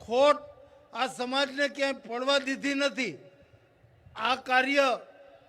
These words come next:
સમાજ ઉપયોગી કાર્યો જયેશભાઈ અને એના મિત્રો સતત કરતા રહીએ એવી હું એની પાસેથી અપેક્ષા રાખું છું. આજના આ સમૂહ લગ્ન સમારંભમાં જે જે દાતાઓએ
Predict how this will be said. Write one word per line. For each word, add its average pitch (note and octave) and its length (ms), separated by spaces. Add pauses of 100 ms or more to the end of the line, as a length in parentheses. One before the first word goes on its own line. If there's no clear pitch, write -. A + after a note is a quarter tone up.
(220)
સમાજ C4+ 360 (240)
ઉપયોગી B3+ 500
કાર્યો B3 600 (540)
જયેશભાઈ A3+ 500
અને C4 120
એના B3+ 160
મિત્રો A#3+ 600 (460)
સતત C#4 440
કરતા C4 340
રહીએ C4 280 (520)
એવી B3 240
હું C4 160
એની B3 180
પાસેથી A#3+ 680 (460)
અપેક્ષા A3 520
રાખું B3 360
છું. C#4 280 (360)
આજના A3 640 (480)
આ G#3+ 100
સમૂહ A#3+ 340
લગ્ન C4+ 340
સમારંભમાં C4 680
જે B3 160
જે C#4+ 180
દાતાઓએ C4+ 720